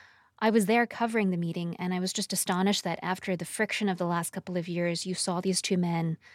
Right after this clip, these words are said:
smiling and shaking hands with each other and sitting down for a pretty substantial discussion. So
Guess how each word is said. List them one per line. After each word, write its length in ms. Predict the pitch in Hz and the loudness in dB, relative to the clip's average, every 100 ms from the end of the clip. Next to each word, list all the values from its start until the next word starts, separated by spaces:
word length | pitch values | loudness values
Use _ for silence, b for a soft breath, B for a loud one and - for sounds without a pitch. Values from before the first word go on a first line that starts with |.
| B B B | B B B
smiling 560 | - 233 269 262 190 | 2 4 4 2 0
and 120 | 175 | -2
shaking 320 | 190 220 226 220 | 0 0 2 2
hands 280 | 220 233 | 4 4
with 100 | 208 | 4
each 160 | 185 - | -2 0
other 160 | 175 175 | 2 2
and 140 | 180 | 0
sitting 240 | 240 277 | 0 2
down 240 | 254 233 269 | 4 2 0
for 160 | - | 0
a 60 | 190 | -2
pretty 260 | - 277 370 | -2 -2 0
substantial 640 | - - 208 208 226 226 | 0 -2 2 2 4 0
discussion. 640 | 175 - 214 - - - - | -2 -6 -6 -4 -6 -8 -4
So 360 | - 202 - | 2 4 2